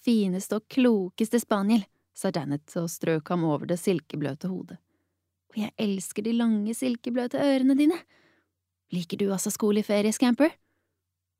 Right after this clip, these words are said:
Vaff, sa Scamper på ny og slo nye trommevirvler mot gulvet. Jeg mener at vi skal holde møte i det hemmelige S så snart vi kan, sa Peter. I morgen, hvis det er mulig.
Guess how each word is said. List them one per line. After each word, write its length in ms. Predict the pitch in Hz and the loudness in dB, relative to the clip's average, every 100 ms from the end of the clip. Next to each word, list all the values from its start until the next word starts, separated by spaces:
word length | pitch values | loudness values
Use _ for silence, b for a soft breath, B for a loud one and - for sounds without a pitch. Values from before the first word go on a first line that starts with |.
| - | -2
Vaff, 240 | 571 - _ _ _ _ | -2 -4 _ _ _ _
sa 160 | - 175 | -8 -6
Scamper 360 | - 170 165 175 | -2 -4 -2 -4
på 80 | 190 | -2
ny 180 | 185 180 - B B | 0 0 -4 B B
og 80 | 226 | -4
slo 220 | - 220 220 | 2 4 6
nye 340 | 226 240 170 190 | 6 6 4 0
trommevirvler 720 | 240 196 151 - 156 156 160 | 2 2 0 -2 -2 -2 -2
mot 140 | 165 - | -4 -2
gulvet. 320 | 151 - 165 _ _ _ _ _ _ _ _ _ - | -4 -4 -12 _ _ _ _ _ _ _ _ _ -6
Jeg 260 | 185 202 220 | -2 2 2
mener 480 | 202 175 175 196 | 2 0 2 2
at 100 | 196 | 2
vi 80 | 175 | 0
skal 200 | - 185 | -4 -2
holde 180 | 180 190 | 0 2
møte 400 | 196 170 160 - | 2 0 -2 -4
i 80 | 170 | -2
det 80 | 185 | 0
hemmelige 380 | 190 165 170 175 | 0 0 -2 -4
S 140 | - | -4
så 80 | 175 | -4
snart 340 | 170 160 160 | -2 -2 -2
vi 60 | 196 | -4
kan, 260 | 196 190 180 _ _ - | -2 -2 -4 _ _ -6
sa 160 | 220 | -4
Peter. 320 | - 151 160 - _ _ _ _ _ - | -4 -6 -12 -18 _ _ _ _ _ 2
I 80 | 240 | 6
morgen, 380 | 247 165 233 214 | 6 6 2 2
hvis 180 | 214 208 | -2 0
det 80 | 202 | 2
er 100 | 208 | 4
mulig. 220 | 202 233 | 4 0